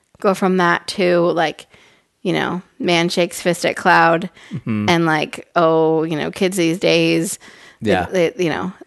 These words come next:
Speaker 1: and turn it into this h-, whole thing, like,
Speaker 2: Mm-hmm.
Speaker 1: turn a mountain into a molehill.
Speaker 2: Yeah.
Speaker 1: Actually, <laughs> the other way around, to make a mountain out of a molehill.
Speaker 2: <laughs>
Speaker 1: Um, because at the end of the day, I don't think that it's that important.
Speaker 2: No.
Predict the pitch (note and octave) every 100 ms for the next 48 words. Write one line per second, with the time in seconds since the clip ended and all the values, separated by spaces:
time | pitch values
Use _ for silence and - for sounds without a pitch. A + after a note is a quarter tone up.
0 | _ - F3+ E3+ - _ _ _ _ -
1 | G3 F#3+ F3+ F3 F3 D#3+ - A#3+ - -
2 | - G#3 F3+ - E3+ F3+ B3+ F4+ F4+ -
3 | G#2 A#3 G3+ G3+ F#3+ F3+ F3 E3+ F3+ E3+
4 | F3 E3+ E3 F#3 A#3 C#4+ _ _ G2+ F#2
5 | F2+ - _ - G3+ G3 - G3 G#3 D#4+
6 | E3+ - B3 G#3 G3+ F#3 F3 A#3 D4+ A3
7 | G3+ G3+ F#3+ G3+ D#3+ F3+ A3 B3 C4 C4+
8 | D#4+ B2+ - A#2 - A#2+ C3+ C#3+ G#3 G3
9 | F#3 F3+ F3+ F#3+ _ _ _ _ _ _
10 | _ _ _ _ _ _ _ _ - B3+
11 | C4+ C4+ - - - C4 C4+ D#4 C#4 A3+
12 | A3 - G#3 G#3 F#3+ G3 A3+ A#3 A#3 A3+
13 | - A3 A3 A3+ A#3+ A3 C4+ C#4+ - -
14 | - A2+ G2+ F2+